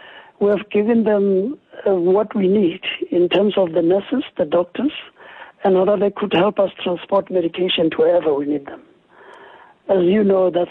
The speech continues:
some facilities are closed, so what is happening is that, uh, the Mafikeng Provincial Hospital is, uh, full, and that the queues are long, the wait times are long,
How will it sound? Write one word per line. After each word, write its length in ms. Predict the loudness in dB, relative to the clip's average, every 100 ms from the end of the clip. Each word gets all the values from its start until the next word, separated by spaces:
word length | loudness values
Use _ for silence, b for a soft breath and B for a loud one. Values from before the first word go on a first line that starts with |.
| -2
some 160 | -2
facilities 500 | -2 -4 -4 -4 -2
are 120 | -2 -4
closed, 380 | -2 0 0 -4 -2
so 340 | 2 2 0 -2
what 100 | 0
is 120 | 0
happening 400 | 0 0 0 2
is 120 | 0
that, 220 | 0 -2 -6 B B B B -2
uh, 160 | 0 2
the 120 | 2
Mafikeng 500 | 0 -2 -2 -2 -2
Provincial 420 | 0 -2 -2 0 0 0
Hospital 460 | -4 -4 -2 -2 -2 -2
is, 280 | 0 2
uh, 680 | 2 2 2 -2 -8 -12 -16 -14 -4
full, 440 | 0 2 4 2
and 240 | 2 0 0
that 180 | -2
the 140 | -4 -4
queues 280 | -2 0 2
are 80 | 2
long, 320 | 2 2 0
the 100 | 0
wait 320 | 0 -2 -2
times 240 | -2 0 0
are 80 |
long, 320 | 0 0 0